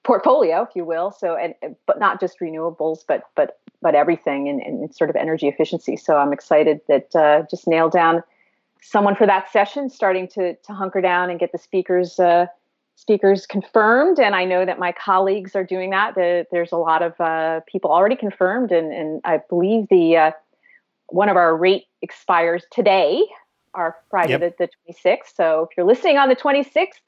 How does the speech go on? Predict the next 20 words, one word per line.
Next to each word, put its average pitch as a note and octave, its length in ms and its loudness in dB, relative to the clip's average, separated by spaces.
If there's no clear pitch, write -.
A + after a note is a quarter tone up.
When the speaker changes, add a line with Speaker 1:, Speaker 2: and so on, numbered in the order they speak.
Speaker 1:
get B3+ 180 0
your, A#3+ 140 -8
get D#4 160 2
your E4+ 100 -2
discount. F#4 480 0
We've - 60 -20
got F#3 160 2
a F3+ 40 0
lot F3 200 2
of, F3 180 -4
um, E3+ 380 -4
great F3+ 320 -4
sessions, F3+ 680 -4
uh, F#3 220 -8
emerging F3+ 680 0
for E3+ 260 4
Verge F3+ 380 2
this - 240 -6
year, G3 240 0
and, F3 320 -6